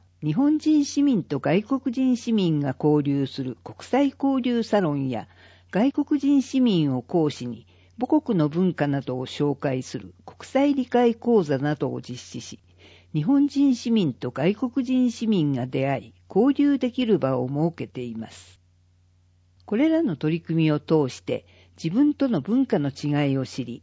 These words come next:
相手を理解することで、多様性が尊重され、様々な人が活躍し、支え合う社会を目指す多文化共生の社会につながります。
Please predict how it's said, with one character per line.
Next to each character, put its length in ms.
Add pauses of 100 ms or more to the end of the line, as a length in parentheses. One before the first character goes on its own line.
(160)
相 220
手 160
を 100
理 140
解 260
す 160
る 80
こ 140
と 180
で、 200 (340)
多 100
様 240
性 320
が 140
尊 320
重 240
さ 160
れ、 240
様 320
々 200
な 120
人 240
が 160
活 300
躍 220
し、 220 (320)
支 280
え 260
合 80
う 60
社 180
会 340
を 80
目 100
指 180
す 300 (100)
多 120
文 240
化 140
共 260
生 280
の 120
社 160
会 300
に 100
つ 200
な 120
が 100
り 140
ま 140
す。 260